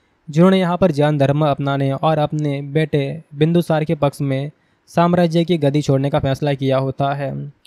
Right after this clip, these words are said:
लेकिन उसके पोते राजकुमार अशोक उनके तलवार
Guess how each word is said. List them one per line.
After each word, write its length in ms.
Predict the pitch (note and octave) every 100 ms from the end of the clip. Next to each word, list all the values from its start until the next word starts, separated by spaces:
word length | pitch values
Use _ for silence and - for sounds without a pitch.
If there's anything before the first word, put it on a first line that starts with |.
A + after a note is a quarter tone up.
| _ _ _ -
लेकिन 340 | E3 F#3 G3
उसके 220 | F#3+ -
पोते 260 | F3 E3+ F3
राजकुमार 520 | D3+ C#3+ - D3+ D3+
अशोक 480 | C#3 - D3 C3+ -
उनके 320 | D3 D#3 D#3+
तलवार 580 | E3 C#3+ C#3+ C#3+ C3+ C#3